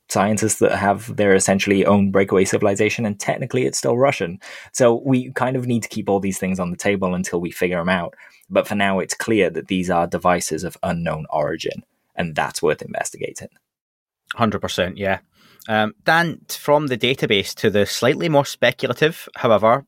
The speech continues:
Speaker 2: nonetheless, we've got some data on it. Um, you mentioned a while back you were going to be partaking in Simeon Hines' remote viewing course, and you have,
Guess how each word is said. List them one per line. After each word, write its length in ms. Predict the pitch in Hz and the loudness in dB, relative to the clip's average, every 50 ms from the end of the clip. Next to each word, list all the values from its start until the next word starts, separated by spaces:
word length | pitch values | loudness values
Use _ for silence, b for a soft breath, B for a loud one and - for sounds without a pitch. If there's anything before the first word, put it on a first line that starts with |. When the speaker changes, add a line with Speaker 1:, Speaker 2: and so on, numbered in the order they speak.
| _ _ _ - | _ _ _ -4
Speaker 2:
nonetheless, 600 | 117 110 113 117 110 107 98 98 107 107 - - | 0 2 2 4 2 2 2 2 2 0 0 -4
we've 100 | 123 - | -4 0
got 200 | - 117 113 - | 0 0 0 0
some 140 | 110 107 | -4 -2
data 300 | - 107 104 98 - - | 2 2 2 2 2 -4
on 200 | - 98 92 98 | -2 0 2 2
it. 100 | 139 - B B B B B B B B B - | 2 0 B B B B B B B B B -2
Um, 180 | 107 107 107 | -2 -2 0
you 160 | 113 120 - | 0 0 2
mentioned 340 | 131 113 110 107 - 117 107 | 2 2 0 0 -2 0 0
a 40 | 107 | 2
while 200 | 95 98 95 95 | 2 2 0 2
back 300 | - 101 104 - - - | 2 0 0 0 -2 -6
you 80 | 113 101 | -4 -4
were 60 | 98 | 0
going 160 | - 107 104 | 0 0 0
to 40 | 101 | 0
be 120 | - 98 | -2 -4
partaking 640 | - - 101 98 - - 107 101 - 131 123 117 107 | -4 -2 -4 -4 0 -2 -2 0 0 -2 0 0 0
in 120 | 95 95 | -2 -4
Simeon 400 | - - - 110 104 107 107 101 | -4 -2 -2 0 2 2 0 0
Hines' 480 | 90 - 107 104 110 123 135 135 - 117 | 0 -4 -4 -4 -4 -6 -6 -4 -2 0
remote 240 | 107 104 110 - | 2 2 2 0
viewing 280 | 95 104 110 107 117 117 | 0 0 0 0 0 0
course, 460 | - - 131 147 151 - - - - _ B B B B B B B B | 0 0 0 0 0 -2 -10 -12 -14 _ B B B B B B B B
and 320 | - 110 107 113 110 110 104 | -2 0 0 0 0 -2 -2
you 120 | 110 107 | -2 -2
have, 360 | 104 110 101 101 98 95 95 | 0 2 0 0 0 -4 -8